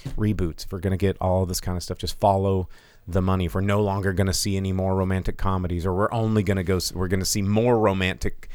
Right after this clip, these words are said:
comedies because of movies like Anyone But You. Like, you know, this is follow the money. So, uh, all right, Jake, this is, uh, for the weekend of January nineteenth through twenty-first.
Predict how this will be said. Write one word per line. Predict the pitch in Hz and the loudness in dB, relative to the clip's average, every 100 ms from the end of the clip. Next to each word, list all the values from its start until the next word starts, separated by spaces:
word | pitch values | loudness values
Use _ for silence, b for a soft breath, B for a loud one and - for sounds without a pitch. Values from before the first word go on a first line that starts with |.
| b b | b b
comedies | - 107 98 90 90 | 2 2 4 0 -2
because | - 92 92 | -4 -4 -4
of | 92 | -4
movies | 95 90 90 | -4 -2 0
like | 95 87 | 0 -2
Anyone | 98 95 92 | -2 -2 -2
But | 90 90 | -2 -2
You. | 95 87 B B | -2 -2 B B
Like, | 98 95 | -10 -8
you | 101 | -6
know, | 90 | -6
this | 82 98 - | -2 -2 -2
is | 92 - - - - | -2 -6 -10 -18 -8
follow | - 131 117 113 | 8 10 10 6
the | |
money. | 113 120 131 90 - - - - _ _ | 4 2 2 -2 -8 -18 -20 -20 _ _
So, | - 104 98 98 | 2 6 8 6
uh, | 92 95 95 | 6 6 6
all | 113 | 8
right, | 151 160 - 87 | 8 6 2 0
Jake, | 98 131 | 0 2
this | 107 107 | -2 -4
is, | 104 | 2
uh, | 113 110 | 4 4
for | 110 | 4
the | |
weekend | 113 123 127 123 | 2 2 0 2
of | 110 117 101 | 4 4 4
January | 127 131 127 | 2 2 0
nineteenth | 131 135 120 | 0 0 -2
through | 123 | -2
twenty-first. | - 135 - 185 202 - | 0 2 6 6 6 -4